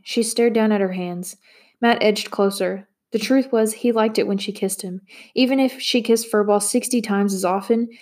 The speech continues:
he'd never kissed her back. But he might try it now, to make up. "Good, you're both here." Matt recoiled. Tom stood in the doorway.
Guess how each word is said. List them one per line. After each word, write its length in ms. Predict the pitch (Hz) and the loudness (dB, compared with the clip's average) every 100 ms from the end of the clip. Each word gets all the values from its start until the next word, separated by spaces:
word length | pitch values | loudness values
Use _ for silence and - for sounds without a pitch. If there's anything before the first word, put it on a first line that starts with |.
| - _ | -20 _
he'd 140 | 240 | 4
never 220 | 226 226 | 4 4
kissed 260 | 220 220 214 | 4 2 0
her 100 | 202 | 0
back. 400 | 196 185 - - _ _ _ _ | 0 0 -4 -12 _ _ _ _
But 120 | 220 | 2
he 100 | 214 | 4
might 180 | 220 220 | 4 2
try 180 | - 208 | -2 -2
it 100 | 196 | -2
now, 420 | 196 185 175 175 _ - | -2 -2 -4 -8 _ -6
to 100 | 220 | 2
make 200 | 220 214 | 4 4
up. 360 | 208 - - _ _ _ _ _ _ _ _ _ _ _ _ _ _ _ | 0 0 -12 _ _ _ _ _ _ _ _ _ _ _ _ _ _ _
"Good, 360 | - 320 175 185 | 4 6 4 4
you're 100 | 220 | 4
both 260 | 214 226 226 | 6 2 2
here." 340 | 254 208 202 - _ _ _ _ | 2 2 -2 -18 _ _ _ _
Matt 180 | 220 208 | 2 4
recoiled. 500 | 220 220 202 190 190 | 2 2 2 2 -2
Tom 240 | 220 220 | 0 0
stood 260 | 220 214 208 | 0 0 0
in 60 | |
the 60 | 196 | 0
doorway. 480 | 190 190 185 190 | -2 -2 -4 -10